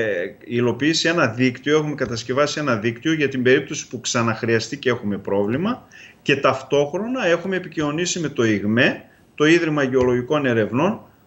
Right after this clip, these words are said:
ώστε να μας προτείνει και άλλη περιοχή την οποία μπορούμε να κάνουμε κάποια γεώτρηση για να έχουμε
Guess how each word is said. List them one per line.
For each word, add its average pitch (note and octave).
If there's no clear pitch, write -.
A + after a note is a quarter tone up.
ώστε B2+
να B2+
μας B2+
προτείνει D3+
και C#3
άλλη F#3+
περιοχή D3+
την E3
οποία E3
μπορούμε D3
να C3+
κάνουμε D3+
κάποια D3
γεώτρηση C3
για D3
να C3
έχουμε D#3+